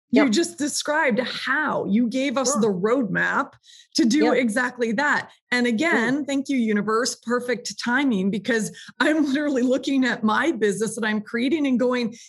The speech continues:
Speaker 1: "Yeah, what, how do I wanna make money?" It is that simple. And am I
Speaker 2: Hmm.
Speaker 1: doing some things that are just feeling sort of like a
Speaker 2: Hmm.
Speaker 1: drain? I, I literally, I'll be super candid.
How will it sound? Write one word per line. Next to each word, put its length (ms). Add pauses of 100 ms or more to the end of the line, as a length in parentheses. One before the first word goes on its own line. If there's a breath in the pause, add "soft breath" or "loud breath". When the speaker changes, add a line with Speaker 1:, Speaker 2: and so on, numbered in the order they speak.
Speaker 1:
"Yeah, 400 (260 loud breath)
what, 360 (220)
how 180
do 60
I 320
wanna 200
make 260
money?" 300 (960)
It 120
is 260
that 300
simple. 600 (160 loud breath)
And 120
am 120
I 60
Speaker 2:
Hmm. 80
Speaker 1:
doing 380
some 260
things 300
that 100
are 100
just 520 (920)
feeling 380
sort 220
of 100
like 180
a 60
Speaker 2:
Hmm. 60
Speaker 1:
drain? 500
I, 280
I 200
literally, 360
I'll 180
be 220
super 380
candid. 580